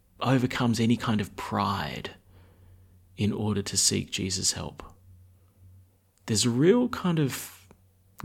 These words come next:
grit about these two. There's a real sort of perseverance. Both believe that Christ is able to help them in the midst of their struggles, and that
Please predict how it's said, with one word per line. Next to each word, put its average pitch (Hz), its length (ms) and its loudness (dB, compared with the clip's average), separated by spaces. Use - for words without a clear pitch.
grit 123 480 4
about 95 300 -2
these 80 240 -6
two. - 240 -8
There's 113 180 -2
a 127 60 4
real 165 440 6
sort 147 260 2
of - 600 -4
perseverance. 120 920 2
Both 151 420 6
believe 147 380 8
that 127 120 2
Christ 120 440 -2
is 113 180 -4
able 113 260 -4
to - 100 -10
help - 360 -6
them 214 260 -6
in 120 160 2
the 117 60 2
midst 117 320 0
of 110 80 -8
their 113 160 -2
struggles, 101 680 -6
and 107 100 -2
that - 120 -2